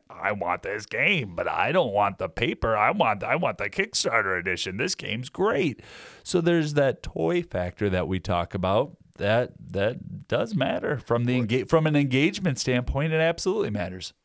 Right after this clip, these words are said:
Speaker 2: Well, and it's interesting too, because a game with lackluster components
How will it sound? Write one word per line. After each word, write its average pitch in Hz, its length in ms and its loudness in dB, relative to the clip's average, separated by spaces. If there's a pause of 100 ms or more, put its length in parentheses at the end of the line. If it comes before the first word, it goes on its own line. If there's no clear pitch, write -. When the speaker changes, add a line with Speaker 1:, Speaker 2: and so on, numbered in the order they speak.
Speaker 2:
Well, 202 160 2
and 190 100 0
it's 180 140 -4
interesting 202 420 -4
too, 143 220 0
because 113 300 -2
a 110 40 0
game 131 380 -2
with 107 360 -4 (460)
lackluster 135 720 -2
components 95 960 -6